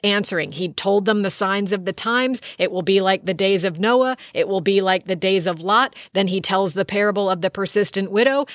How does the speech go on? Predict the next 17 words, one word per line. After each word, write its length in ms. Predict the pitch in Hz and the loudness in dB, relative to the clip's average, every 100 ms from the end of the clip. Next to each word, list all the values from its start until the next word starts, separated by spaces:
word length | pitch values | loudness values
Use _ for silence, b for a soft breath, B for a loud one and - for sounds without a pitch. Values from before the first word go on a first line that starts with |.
| B | B
and 180 | 190 185 | -2 2
now 240 | 190 220 | 2 2
he's 240 | 226 233 214 | 2 0 0
telling 300 | 202 196 196 | 0 0 -2
the 100 | 196 | -4
parable 440 | 190 185 180 190 | -2 0 0 -2
of 140 | - 160 | -2 -4
the 80 | |
Pharisee 640 | 175 202 185 185 - 190 190 | -2 0 2 0 0 0 0
and 120 | 185 185 | -2 -4
the 60 | |
tax 340 | 180 190 185 - | 0 0 -2 -4
collector. 440 | 180 165 - 147 | -2 -2 -4 -4
This 240 | 147 190 | -2 -2
is 160 | 180 151 | -4 -6
one 500 | 156 160 208 240 254 - | -6 0 2 2 2 0
answer 540 | 226 233 214 180 151 | 0 0 -2 -4 -6